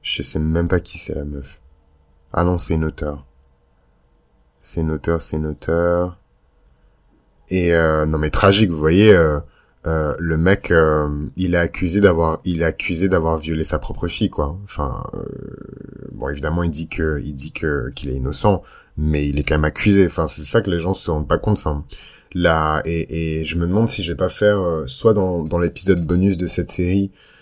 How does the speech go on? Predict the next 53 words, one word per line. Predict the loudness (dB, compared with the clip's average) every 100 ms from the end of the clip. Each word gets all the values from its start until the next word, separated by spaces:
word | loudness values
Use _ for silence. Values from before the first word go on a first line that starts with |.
| _
soit | -8 2 6 6
dans, | 6 2 0 -2 -4 -4
à | -4
la | -4
fin | -4 -4 -2 0 -2
de | -4
la | -4 -4 -4
série, | -4 -2 -2
vraiment | 0 0 -2
parler | 0 2 6 6 4
de | 2
la |
notion | 0 0 0 0
de | 2
réputation. | 0 -2 -4 -4 0 0
Après, | 2 0 0 -16 -18 -20 _ -10
c'est | -4
des | -4
choses, | 0 0
j'aime | 0 4
bien | 4
en |
parler | 4 2
en | 2
privé, | -2 0 2 4
parce | 2 -4
que | -6
bon, | -4 -2
voilà, | 2 4 4
mais, | 2 0
euh, | -2 -2 -4 -2
mais, | 0 0 0
euh, | -2 -4
pour | -4 -4
vous | -4 -2
dire | 4 4
à | 4
quel | 0 -2
point, | 0 4 4
euh, | 4 2 -2 -6 -14 -14
le | -4 -2
tout, | -2 -2 -2
c'est | 0 2
pas | 2
de, | 2 0 -2
de | -2 -4
dire « | 0 0
je | 0
suis | -2 -2
innocent, | -2 0 0 0
je | -2
suis | -4 -4
innocent ». | -2 -2 0 0 -2